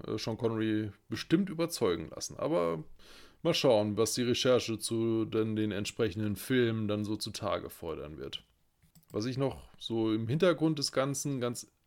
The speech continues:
spannend fand, war eigentlich, dass Man lebt nur zweimal eigentlich jetzt gar nicht vorgesehen war als nächster Film der Reihe. Ursprünglich sollte nämlich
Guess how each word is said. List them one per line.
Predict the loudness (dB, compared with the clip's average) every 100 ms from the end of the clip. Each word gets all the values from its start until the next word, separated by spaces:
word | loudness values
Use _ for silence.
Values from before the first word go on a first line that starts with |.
| _
spannend | -12 -4 0 2 0 -2
fand, | -2 -2 0 -4 -4
war | -2
eigentlich, | -2 -4 -6
dass | 0 2 2 0 -2 -6 -20 -16
Man | -6 -2
lebt | 2 2 2
nur | -4 -2
zweimal | 0 2 2 2
eigentlich | 0 -4 -4 -2
jetzt | -2 0
gar | 0
nicht | 0 -2
vorgesehen | 2 4 4 -2 -4 -4 -6
war | -8 -10 -12 -18 -10
als | -8 -6 -6 -4
nächster | -2 -2 -4
Film | -2 -2 0 2
der | 2
Reihe. | 4 4 2 -4 _ -20 -20 _
Ursprünglich | -2 -2 -2 -2 0
sollte | 2 2 0
nämlich | -2 -2 -4 -6 -14